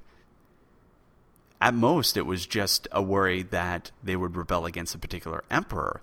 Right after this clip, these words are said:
But typically when that happened, they'd prop up a governor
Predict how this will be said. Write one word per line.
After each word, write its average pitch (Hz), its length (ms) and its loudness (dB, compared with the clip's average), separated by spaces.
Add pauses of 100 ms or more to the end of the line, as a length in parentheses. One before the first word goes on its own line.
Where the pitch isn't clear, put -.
(180)
But - 140 -6
typically - 420 0
when 92 220 0
that 131 200 2
happened, 71 640 -4 (320)
they'd 107 180 2
prop - 360 6
up 98 160 0
a 90 40 -2
governor 95 640 6